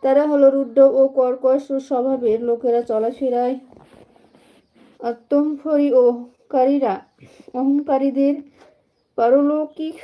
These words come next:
অপমান ও দুর্ব্যবস্থার বর্ণনায় এতটুকুই যথেষ্ট যে আল্লাহ তাদের দিকে ফিরেও তাকাবেন না, তাদের সাথে কথাও বলবেন না এবং তাদেরকে পবিত্র করবেন না।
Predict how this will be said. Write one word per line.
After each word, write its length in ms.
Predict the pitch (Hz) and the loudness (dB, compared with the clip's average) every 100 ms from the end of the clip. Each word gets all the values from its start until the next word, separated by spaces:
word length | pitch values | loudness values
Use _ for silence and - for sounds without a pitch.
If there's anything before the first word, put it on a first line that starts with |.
| - | -18
অপমান 640 | - 240 262 269 285 294 277 | -8 -8 -6 -2 -2 -2 -4
ও 280 | 277 233 254 | -2 0 -2
দুর্ব্যবস্থার 920 | 226 262 247 240 240 269 277 - 302 | -4 -4 -2 -4 -2 -4 -6 -10 -8
বর্ণনায় 520 | 262 226 226 247 247 | -4 -4 -4 -6 -6
এতটুকুই 520 | 247 233 254 269 277 269 | -6 -8 -8 -6 -6 -4
যথেষ্ট 560 | 240 277 269 - - | -4 -4 -8 -14 -14
যে 160 | 233 247 | -6 -4
আল্লাহ 400 | 240 240 262 254 | -2 -2 -2 -4
তাদের 420 | 247 226 233 214 | -6 -4 -4 -4
দিকে 300 | 226 226 247 | -10 -10 -10
ফিরেও 400 | - 277 262 208 | -8 -6 -4 -4
তাকাবেন 520 | 190 175 185 185 190 | -6 -8 -8 -8 -8
না, 220 | 196 175 190 | -8 -10 -8
তাদের 300 | 214 214 226 | -4 -4 -4
সাথে 360 | 233 208 214 214 | -8 -8 -8 -6
কথাও 340 | 202 233 208 | -8 -6 -8
বলবেন 360 | 202 214 220 226 | -6 -6 -4 -4
না 140 | 226 | -6
এবং 340 | 233 214 220 220 | -8 -6 -8 -6
তাদেরকে 400 | 220 214 220 233 226 | -6 -6 -6 -6 -6
পবিত্র 500 | 226 220 226 - 214 | -6 -6 -8 -10 -10
করবেন 420 | 202 190 180 185 | -6 -6 -6 -8
না। 200 | 180 175 | -10 -12